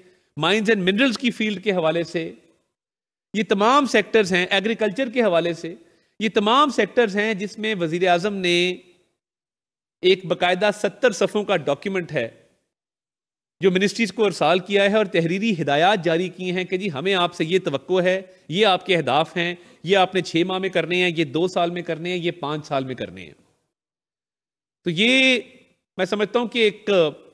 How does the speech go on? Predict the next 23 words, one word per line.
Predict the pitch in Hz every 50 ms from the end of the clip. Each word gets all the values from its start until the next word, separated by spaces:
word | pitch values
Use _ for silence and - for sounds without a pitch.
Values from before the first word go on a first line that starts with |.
| _ _ _ _ _ _ _ _ - -
वज़ीर | 156 156 180 190
आज़म | 196 214
पाकिस्तान | 185 196 170 170 - - 208 196
शहबाज | - 196 151 147 165 165
शरीफ | - 185 196 185
साहब | - - 190 180
इस | 185 -
काम | - 175 160 165 175
के | 165 196
लिए | 185 180
जाने | 139 139 131 160 180
जाते | 185 180 156 - - 170
हैं | 180 175
कि | 190 170
जब | 151 156 160
उनको | 165 170 165 151 -
काम | 147 - 143 156 165 160
लेना, | 156 160 175
उनको | 175 170 165
काम | - 143 147 156
लेना | 147 147 147 151
आता | 117 104 - 143
है। | 131 101